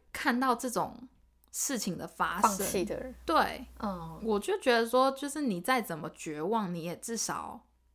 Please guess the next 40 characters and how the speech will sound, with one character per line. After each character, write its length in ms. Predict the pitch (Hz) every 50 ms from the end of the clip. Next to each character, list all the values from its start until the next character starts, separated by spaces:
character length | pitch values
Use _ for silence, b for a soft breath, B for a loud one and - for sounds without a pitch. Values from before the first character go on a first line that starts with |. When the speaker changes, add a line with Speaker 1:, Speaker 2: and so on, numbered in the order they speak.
| _ -
Speaker 1:
努 300 | 180 175 165 147 156 170
力 180 | 214 220 202
到 240 | 190 214 196 165 170
最 260 | 170 - 202 147 135
后 340 | - - - - - - - _
吧。 300 | - - - - - - - -
Speaker 2:
把 80 | - 190
它 260 | - 196 190 190 185 180
做 320 | - - 233 208 180 -
完 260 | - - - - - - 226
这 80 | -
样 100 | - - - -
子。 160 | - - -
Speaker 1:
对。 400 | 339 330 269 196 - - - - - - _ _ _ -
可 100 | - 254
是 80 | 294 359 453 415
就 80 | 370 370
是 120 | 381 370 370
直 300 | - - 208 190 208 214
接 220 | 220 262 262 254
爆 340 | 262 262 - 262 220 180 185
气， 360 | 196 - - - 269 254 190
然 160 | 170 170 180
后 180 | 226 247 254 262
直 140 | 247 254 208
接 160 | 202 220 233
爆 360 | 226 - - 254 220 170 170
哭 320 | 175 - - 202 190 185 196
之 200 | - 196 185 180
类 200 | 190 196 175 165
的。 100 | 156 165
然 120 | 175 214
后 120 | 262 339
我 100 | 349 233
现 160 | 208 - 262 254
在 80 | 233
想 200 | 226 - 196 -
说， 220 | 180 - - 180 175 175
就 140 | - 220 208
是 180 | 208 214 220